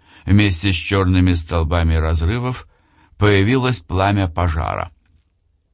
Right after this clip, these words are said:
Оно было отчётливо видно даже простым глазом. Однако через десять минут всё это надоело Гауссу. Барабанные перепонки болели от непривычной перегрузки.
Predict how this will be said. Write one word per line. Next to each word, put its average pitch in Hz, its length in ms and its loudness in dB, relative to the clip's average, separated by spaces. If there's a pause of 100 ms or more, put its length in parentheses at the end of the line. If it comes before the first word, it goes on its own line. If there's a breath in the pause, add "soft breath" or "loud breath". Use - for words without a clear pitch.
(260)
Оно 110 260 2
было 110 200 2
отчётливо 98 600 -2
видно 92 440 0
даже 85 360 0 (200)
простым 101 600 0
глазом. 71 460 -6 (720 soft breath)
Однако 143 460 -2
через 160 300 -4
десять 170 360 -8
минут 143 300 -2
всё - 200 -6
это 131 260 -4
надоело 80 680 -2
Гауссу. 50 540 -8 (580)
Барабанные 87 760 2
перепонки 82 720 0
болели 80 480 0
от 76 200 -6
непривычной 65 680 -6
перегрузки. 67 720 -10